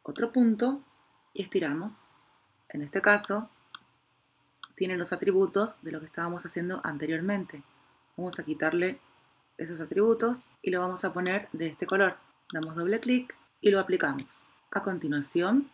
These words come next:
podemos ver dentro de pinceles, si tocamos este, que tiene aplicado el que pone redondo diez puntos. Entonces lo tocamos y se lo aplicamos. ¿Ven? Como decía al principio, Adobe Illustrator nos permite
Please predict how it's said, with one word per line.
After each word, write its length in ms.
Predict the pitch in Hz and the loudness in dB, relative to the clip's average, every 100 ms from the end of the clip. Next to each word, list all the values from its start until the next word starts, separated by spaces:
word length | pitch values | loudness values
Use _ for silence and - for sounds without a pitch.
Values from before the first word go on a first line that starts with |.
| _ 175 | _ -4
podemos 340 | 170 160 156 | -4 -4 0
ver 300 | 180 214 247 - _ _ _ - | 2 2 0 -10 _ _ _ -8
dentro 260 | 156 - | -6 -2
de 100 | 156 | -2
pinceles, 640 | 165 233 247 214 180 180 - | 2 2 2 2 2 0 -2
si 140 | - 165 | -8 -8
tocamos 420 | 147 160 170 - | -6 -6 -6 -2
este, 440 | 214 208 214 247 - _ _ _ _ _ - | -2 -2 -2 -4 -8 _ _ _ _ _ -4
que 100 | 180 | 0
tiene 160 | 185 | 0
aplicado 580 | 185 180 170 170 180 185 | 0 0 4 4 4 0
el 120 | 180 - | -4 -8
que 80 | |
pone 260 | 165 170 185 | -4 -4 -2
redondo 540 | 180 151 156 180 202 - | -2 -2 -2 -2 -2 -4
diez 160 | 151 | -8
puntos. 540 | - 156 143 175 208 - _ _ _ _ - | -6 -4 -4 -4 -10 -14 _ _ _ _ -12
Entonces 380 | 151 143 147 151 | -8 -8 -8 -8
lo 100 | 165 | -6
tocamos 500 | 202 208 202 247 - _ _ _ _ _ - | -2 -2 -2 -4 -8 _ _ _ _ _ -12
y 80 | |
se 120 | - 196 | -6 -6
lo 80 | |
aplicamos. 480 | 180 156 139 143 196 - _ _ _ _ _ _ - | -4 -4 -4 -6 -8 -16 _ _ _ _ _ _ -6
¿Ven? 240 | 185 226 - _ _ _ | -2 -2 -6 _ _ _
Como 180 | 214 220 | 0 4
decía 360 | 226 226 302 294 | 4 6 8 8
al 140 | 247 | 6
principio, 760 | 185 185 180 226 214 175 165 - _ _ | 0 -2 0 0 2 0 0 -6 _ _
Adobe 260 | 175 196 247 | 0 2 2
Illustrator 640 | 202 185 - 190 185 190 | 2 0 -2 0 0 -2
nos 140 | 180 170 | -6 -8
permite 580 | 175 165 160 180 185 | -6 -4 -4 -4 -6